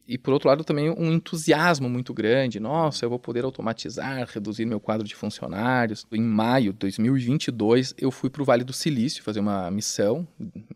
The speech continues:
acadêmica e profissional, conhecer empresas. E lá se falava bastante sobre eliminar os intermediários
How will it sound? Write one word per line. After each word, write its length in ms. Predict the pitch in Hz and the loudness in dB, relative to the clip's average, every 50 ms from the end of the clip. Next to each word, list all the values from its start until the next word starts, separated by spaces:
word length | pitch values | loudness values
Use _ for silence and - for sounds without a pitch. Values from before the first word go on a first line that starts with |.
| - 98 101 | -16 -16 -14
acadêmica 800 | - - - - - 95 92 98 101 113 123 127 110 101 - 98 | -14 -16 -8 -6 -6 -4 -4 -2 -2 0 0 0 -2 -2 -4 -8
e 20 | |
profissional, 560 | - - 98 - - - 95 87 92 101 127 | -10 -10 -12 -12 -10 -10 -8 -8 -4 -4 -4
conhecer 380 | - - 92 90 - - 95 104 | -4 -4 -8 -8 -8 -6 -4 -4
empresas. 560 | 107 113 - 107 104 110 123 139 151 151 - - - - - - - _ _ _ _ _ _ _ _ _ _ - | -4 -4 -4 -4 -4 -4 -4 -4 -6 -10 -12 -16 -20 -20 -20 -20 -20 _ _ _ _ _ _ _ _ _ _ -4
E 100 | 185 214 | -4 0
lá 300 | 233 196 185 180 220 254 | 2 4 4 4 4 2
se 180 | - - 240 | 2 0 -2
falava 560 | 208 - - 202 175 165 156 165 185 202 196 | -2 2 4 4 6 6 6 4 6 6 4
bastante 920 | 185 190 180 180 180 - - - - - 147 143 156 180 196 190 - - 190 | 4 4 4 4 4 2 -2 -6 2 4 6 6 6 6 4 0 -2 -4 -4
sobre 800 | - - - - 170 156 151 160 170 165 160 170 175 180 185 - - _ _ _ _ _ _ _ | -4 -6 -4 0 4 6 8 8 6 6 4 2 2 2 0 -2 -6 _ _ _ _ _ _ _
eliminar 800 | 151 147 160 160 170 175 170 160 156 147 143 135 147 180 214 226 | 2 4 4 4 2 2 2 2 2 2 4 6 6 6 6 4
os 140 | 214 190 190 | 2 2 0
intermediários 1300 | 185 175 - 180 160 156 151 143 139 131 - 123 113 113 117 127 139 156 170 180 - - - - | 0 0 0 0 0 0 -2 -4 -4 0 2 4 4 4 2 2 0 0 -2 -4 -6 -10 -12 -14